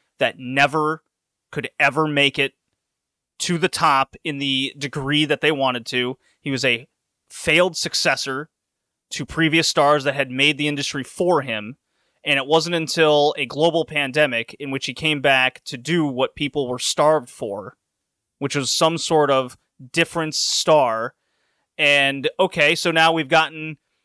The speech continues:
two years of him being, quote unquote, successful, and now he's just not there. So what am I voting for?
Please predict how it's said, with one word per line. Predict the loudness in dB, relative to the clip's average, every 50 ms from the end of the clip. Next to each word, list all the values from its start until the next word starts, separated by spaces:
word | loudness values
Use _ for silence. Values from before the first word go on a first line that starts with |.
| _ _ _ _ _ _ _ _ _ _
two | -6 -2 0 2 2
years | 2 4 4 4 2 2 0 -4 -6 -6 -6 -8 -8 _ _ _ -2
of | -2 -2 0
him | -2 -2 -2 0
being, | 0 2 2 2 0 -2 -4
quote | -2 0 2 2
unquote, | 2 0 0 0 0 0 0
successful, | -2 -6 -4 -4 -2 2 2 2 0 0 -6 -6 -6 -6 -8 -10 _ _ _ _ -4
and | 0 2
now | 4 4 4
he's | 4 2 0
just | -2 -4 -2 0
not | 0 0 0 0
there. | -4 -6 -6 -6 -12 _ _ _ _ _ _ _ _ _ _ _ _ _ _ _ _ _ _ _ _ _ _
So | -4 2 4 4 4 4 2 -4 -8 _ _ _ _ _ _ _ _ _
what | -20 -10 2 2 4 4
am | 6 4
I | 2
voting | 4 4 2 2 2 0 -4
for? | _ -18 -20 -20 _